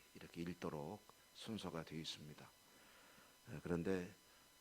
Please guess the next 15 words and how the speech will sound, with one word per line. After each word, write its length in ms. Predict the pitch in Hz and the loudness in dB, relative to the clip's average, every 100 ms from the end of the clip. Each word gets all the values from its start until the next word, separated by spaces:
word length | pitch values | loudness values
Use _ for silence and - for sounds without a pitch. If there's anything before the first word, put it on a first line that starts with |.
| - - - | -20 -20 -14
이제 320 | - 90 80 85 | -8 -6 -2 0
요즘에 300 | 87 95 82 | 4 4 4
수요일에 560 | - 139 139 117 76 | 4 6 8 6 4
우리가 260 | 78 82 76 | 0 -2 0
에스라를 540 | 80 - 80 76 80 | 2 2 2 0 0
읽고 320 | 82 90 98 | 0 2 2
있기 200 | 80 - | 0 -2
때문에 640 | - 73 76 85 90 85 127 135 - - - - - - - - | -4 -4 -2 -2 -2 -2 -6 -10 -18 -20 -20 -20 -20 -20 -20 -10
그리고 200 | - 82 | -4 0
말라기도, 600 | 78 78 90 104 92 85 73 73 - - | 4 6 8 8 6 0 -2 -6 -14 -14
어, 140 | 69 73 | -10 -4
조만간 480 | 85 87 87 82 | 2 4 4 2
읽을 340 | 80 87 87 87 | 2 4 4 4
예정이기 540 | 85 87 87 82 78 | 4 2 0 -2 -4
때문에 540 | - 78 73 90 98 | -6 -4 -2 0 -2